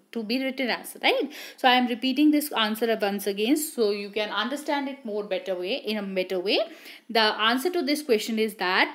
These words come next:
the stories of the wisdom and friendly nature of the shepherd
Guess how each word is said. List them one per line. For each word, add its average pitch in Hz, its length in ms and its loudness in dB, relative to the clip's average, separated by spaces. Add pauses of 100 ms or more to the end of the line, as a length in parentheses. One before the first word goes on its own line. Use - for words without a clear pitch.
(380)
the 262 140 8
stories 294 840 4 (120)
of 254 320 4
the 262 100 4
wisdom 214 800 2 (160)
and 254 420 6
friendly 311 640 2
nature 277 720 0
of 247 260 0
the 294 80 4
shepherd 220 720 0